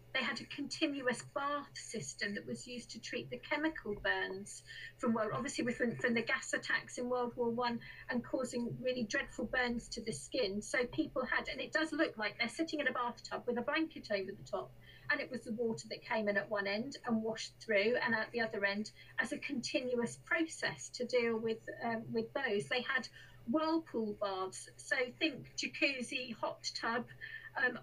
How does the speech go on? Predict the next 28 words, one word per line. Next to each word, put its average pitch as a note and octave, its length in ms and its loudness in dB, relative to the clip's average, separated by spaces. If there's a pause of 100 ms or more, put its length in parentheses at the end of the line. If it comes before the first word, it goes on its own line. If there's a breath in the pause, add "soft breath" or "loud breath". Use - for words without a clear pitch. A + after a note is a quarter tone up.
on C4+ 240 -4
that - 260 0
sort D#4 300 0
of - 80 -4
scale D#4+ 560 2
for - 80 -6
some C#4+ 260 -4
patients A3+ 480 -4
if A#3 120 -6
they A#3 120 -2
needed C#4+ 520 0
that - 100 2 (160)
whole A#3 160 2
body C4 380 -4
treatment, - 560 -2 (280 loud breath)
but E4 140 6
also D#4+ 300 2
much C#4+ 280 -2
smaller D#4+ 600 2
whirlpool G#3+ 580 -2
baths A3 380 -2
that A#3+ 140 -2
would A#3 180 -6
be A#3+ 100 -6
used C4 380 -6
for C4+ 140 2 (420 loud breath)
loosening B3+ 680 2
joints - 600 2